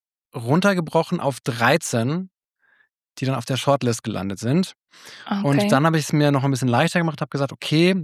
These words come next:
Speaker 1: die von zwanzig sechsundzwanzig streiche ich mal raus. Das waren schon mal zwei Spiele auf der Shortlist.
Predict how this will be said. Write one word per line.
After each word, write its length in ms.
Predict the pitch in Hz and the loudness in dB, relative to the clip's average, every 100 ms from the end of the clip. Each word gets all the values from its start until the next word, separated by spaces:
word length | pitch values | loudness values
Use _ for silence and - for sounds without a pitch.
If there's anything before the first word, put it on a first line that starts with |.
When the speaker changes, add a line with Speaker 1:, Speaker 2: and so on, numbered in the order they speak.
| - | -6
Speaker 1:
die 80 | 147 | -4
von 120 | 139 | -4
zwanzig 260 | - 143 | -4 -6
sechsundzwanzig 600 | - 120 123 131 139 139 | -6 -6 -6 -2 -2 -4
streiche 280 | - - 139 | -12 -8 -8
ich 100 | 120 | -4
mal 140 | 120 117 | -4 -4
raus. 640 | 95 107 180 240 - - _ _ _ _ _ _ | -2 2 2 0 -4 -12 _ _ _ _ _ _
Das 220 | - - | -12 0
waren 160 | 131 147 | 0 2
schon 80 | 156 | 2
mal 120 | 151 | 0
zwei 240 | - 143 | 2 2
Spiele 520 | 156 - 175 185 208 220 _ _ | 2 -2 2 2 2 -4 _ _
auf 140 | 139 | -8
der 100 | - | -4
Shortlist. 680 | 143 - 165 175 208 - - | -4 0 0 2 0 -4 -14